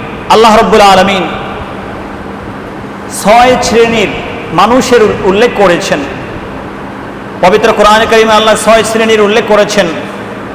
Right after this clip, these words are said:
ছয়টি শ্রেণীর কথা আল্লাহ আলোচনা করেছেন। আল্লাহ বলে দিয়েছেন, এই ছয়টি শ্রেণীর মানুষ,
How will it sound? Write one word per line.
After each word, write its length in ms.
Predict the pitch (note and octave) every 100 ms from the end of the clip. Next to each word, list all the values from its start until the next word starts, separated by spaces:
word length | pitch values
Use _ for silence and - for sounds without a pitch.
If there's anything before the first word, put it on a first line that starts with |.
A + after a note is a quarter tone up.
| -
ছয়টি 500 | - F#3 G#3 G3+ A#3+
শ্রেণীর 420 | A3+ G3+ G#3+ A3 G#3+
কথা 220 | G#3+ G#3
আল্লাহ 280 | G#3+ G#3 G3+
আলোচনা 340 | G#3 G3+ B3
করেছেন। 420 | B3 G#3+ G#3 - E3 C#3 - - - - - - - - - - - - - - - - -
আল্লাহ 200 | F#3+ A3
বলে 220 | A3 A3+
দিয়েছেন, 380 | A3 A3 A3 G3 -
এই 300 | G3 A#3 A3 G#3+ - - - - - - - -
ছয়টি 340 | G3 A3 A#3+
শ্রেণীর 400 | - A3+ A3+ A3+
মানুষ, 500 | G#3+ A3 B3 C4+ -